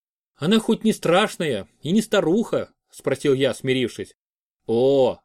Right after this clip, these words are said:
вы не пожалеете. Будь я моложе, сам бы взял её в наложницы. Но моя супруга не понимает таких отношений, хотя всегда стремилась к аристократии, а у них это как раз норма». «Ну, что же,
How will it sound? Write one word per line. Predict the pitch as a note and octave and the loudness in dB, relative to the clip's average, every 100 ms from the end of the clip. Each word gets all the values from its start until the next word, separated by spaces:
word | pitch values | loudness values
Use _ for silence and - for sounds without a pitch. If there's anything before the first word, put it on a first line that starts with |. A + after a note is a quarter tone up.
| _ | _
вы | G2+ C#3 | -4 -2
не | E3+ | 0
пожалеете. | E3 C3+ C#3 B2+ B2+ B2 - E2+ _ _ _ _ _ | -2 0 0 2 0 0 -6 -14 _ _ _ _ _
Будь | G#2 C#3 D3 | -4 -4 0
я | D#3+ | -2
моложе, | D3 D3 E3+ E3 A#2+ F2 _ | 0 0 0 0 -2 -8 _
сам | - - F3 | -12 -6 -2
бы | E3 | 0
взял | D#3 C#3+ D3 | 0 2 0
её | C#3 C#3+ C#3+ | 0 0 0
в | C3 | 0
наложницы. | D3 C#3+ A2+ A2 - F2+ - _ _ _ _ | 0 0 0 -8 -10 -12 -12 _ _ _ _
Но | A2+ | -4
моя | B2+ C#3 F#3 | 0 0 0
супруга | - D#3 E3 D#3 | -2 -2 0 0
не | D3+ | -2
понимает | C#3+ D3+ D3 C#3 D3 C#3+ | -4 -4 -2 -4 -6 -6
таких | C#3+ D3 B2 | -6 -4 -2
отношений, | C3 C3 - A#2+ G2+ F2+ - _ _ | -4 -4 -6 -6 -6 -10 -18 _ _
хотя | _ A#2+ E3 | _ -4 -2
всегда | C#3+ E3+ E3+ F3+ | -2 -2 0 -2
стремилась | - D3+ D#3 D3 - | -2 -6 -2 -4 -2
к | |
аристократии, | C3+ C3+ C#3 - C3 A2+ G#2+ F#2+ F2 _ _ _ | -2 -2 -4 -2 -2 -2 -6 -10 -12 _ _ _
а | - A#2+ | -4 -2
у | |
них | D3 F#3+ - | 0 -2 0
это | D3 G#2+ F#2+ _ | -2 -2 -6 _
как | - A2 | -8 -4
раз | D3 D3+ | -4 -4
норма». | D3 B2+ A#2+ G#2+ F2+ _ _ _ _ _ _ - | 0 0 0 -6 -10 _ _ _ _ _ _ -4
«Ну, | F3+ A#3+ D3 | 0 0 -2
что | - - G#3 | -4 2 2
же, | D#3+ G#2 | 2 -2